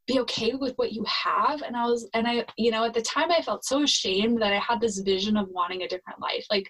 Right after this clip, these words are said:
I didn't wanna work at a full-time job. And I, I felt guilty for not being so grateful for the job that I did have, which was a great job that so many other people would have been grateful for,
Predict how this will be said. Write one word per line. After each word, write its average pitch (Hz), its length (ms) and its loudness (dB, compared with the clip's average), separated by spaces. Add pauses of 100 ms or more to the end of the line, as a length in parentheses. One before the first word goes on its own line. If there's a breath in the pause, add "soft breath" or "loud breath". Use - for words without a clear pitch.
(600 loud breath)
I 220 180 4
didn't 269 320 0
wanna 196 440 2
work 196 200 2
at - 80 -2
a 175 60 -8
full-time 175 400 -4
job. - 360 -4
And 202 140 2
I, 202 240 4
I 190 80 2
felt 214 360 2
guilty 226 400 2
for 220 100 -2
not 208 180 2
being 202 200 2
so 214 220 0
grateful 196 520 0
for 247 160 0
the 196 180 2
job 190 360 0
that 202 100 0
I 185 160 2
did 180 160 0
have, 185 320 -2
which 233 160 0
was 208 140 2
a 220 80 2
great 208 380 0
job 214 260 0
that 196 160 -4
so 214 240 2
many 214 160 4
other 190 160 0
people 202 260 -2
would 196 80 2
have 190 80 0
been 185 140 0
grateful 233 480 -2
for, 311 240 0